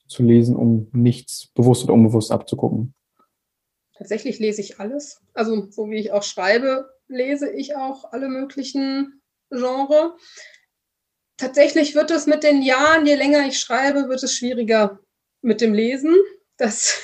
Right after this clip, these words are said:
Speaker 2: <laughs> ist mir auch aufgefallen. Ich breche so viele Bücher ab wie schon lange nicht mehr, weil einfach alles Mögliche auffällt. Auch wenn ich dann tatsächlich denke, ich möchte jetzt aber irgendwas lesen, dann lese ich jetzt ein Buch, das ich früher gern gelesen habe und von dem ich weiß. Und selbst die breche ich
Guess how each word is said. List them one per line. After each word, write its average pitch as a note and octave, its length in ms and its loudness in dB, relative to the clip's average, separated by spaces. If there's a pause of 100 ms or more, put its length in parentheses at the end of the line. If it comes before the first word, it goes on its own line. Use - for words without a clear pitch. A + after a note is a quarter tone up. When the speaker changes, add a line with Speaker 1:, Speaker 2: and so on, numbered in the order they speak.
Speaker 2:
<laughs> - 100 -20
ist D4+ 240 2
mir C#4 220 4
auch C#4+ 140 2
aufgefallen. C#4+ 600 2
Ich B3+ 160 -8
breche B3 240 -4
so A#3+ 200 -8 (140)
viele C4 300 -6
Bücher C4 500 -2
ab C4+ 300 -4
wie B3 440 -2 (580)
schon B3+ 200 -4
lange A#3+ 260 0
nicht C#4+ 220 0
mehr, D4 340 2
weil B3 340 0
einfach A#3+ 420 -10
alles B3+ 300 -6
Mögliche C4+ 560 2
auffällt. D4 560 2
Auch B3 320 -6
wenn C4 180 2
ich - 180 -4
dann C4 220 0
tatsächlich C#4+ 460 -4
denke, C4 220 -4
ich A#3 80 -6
möchte C#4 280 -4
jetzt D4 120 -6
aber C4 160 2
irgendwas C#4 380 -2
lesen, C#4+ 240 -2
dann B3+ 160 -4
lese C4 180 -8
ich B3 60 -10
jetzt C#4 200 -4
ein A#3+ 100 -6
Buch, C#4+ 280 2
das C4+ 160 -4
ich A#3+ 120 -10
früher C#4 220 6
gern D4+ 340 6
gelesen C4+ 600 0
habe B3+ 320 2
und B3+ 200 -2
von A#3+ 160 -4
dem B3 160 -4
ich A#3+ 140 -6
weiß. C4+ 340 -2
Und A3+ 80 -10
selbst A3 240 -2
die C#4 120 -2
breche A3 300 -2
ich - 180 -8